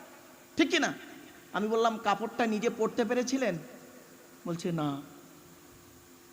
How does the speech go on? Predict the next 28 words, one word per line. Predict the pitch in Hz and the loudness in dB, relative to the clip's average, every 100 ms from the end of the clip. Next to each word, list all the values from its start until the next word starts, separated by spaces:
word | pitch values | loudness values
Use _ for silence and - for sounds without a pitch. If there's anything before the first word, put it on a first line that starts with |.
| - | -2
অন্যেই | 180 175 185 226 | 0 2 4 4
পরিয়ে | 233 180 170 165 | 4 2 4 4
দিয়েছিল।" | 160 156 - 151 135 - - - - - | 4 2 2 0 -2 -6 -16 -20 -20 -2
আমার | 160 180 | 2 8
আল্লাহ | 180 180 180 | 8 8 6
বলছে, | 185 175 196 | 6 4 4
এ | 226 | 8
আব্দুল্লাহ | 214 175 220 214 202 | 8 6 2 6 6
গিল | 202 190 | 6 4
মারুফ, | 180 170 151 - - - - - - - - | 2 2 -2 -8 -16 -18 -20 -20 -20 -20 0
তুই | - 190 | 2 4
মায়ের | 185 185 190 180 | 6 6 4 4
পেট | 190 190 | 2 2
থেকে | 190 | 2
যেদিন | 185 185 185 | 4 4 2
এলি, | 180 175 180 185 - - - - | 0 0 0 -2 -8 -18 -20 0
যে | 160 | 2
কাপড়টা | 196 196 226 233 240 | 4 2 0 0 0
প্রথম | 220 214 202 180 | 0 0 0 2
পরলি, | 190 196 185 175 170 - 165 | 4 4 4 0 -2 -8 -6
নিজে | 180 196 | -2 -2
পরতে | - 190 196 233 | 0 -2 0 2
পারলি | 214 190 185 | 2 2 2
না, | 175 151 - - - - | 0 -4 -8 -16 -20 -4
অন্যই | 269 175 180 208 | -2 0 0 0
তোকে | 202 196 | 0 0
পরিয়ে | 180 170 165 170 | 0 -2 0 2
দিল, | 156 151 | 2 0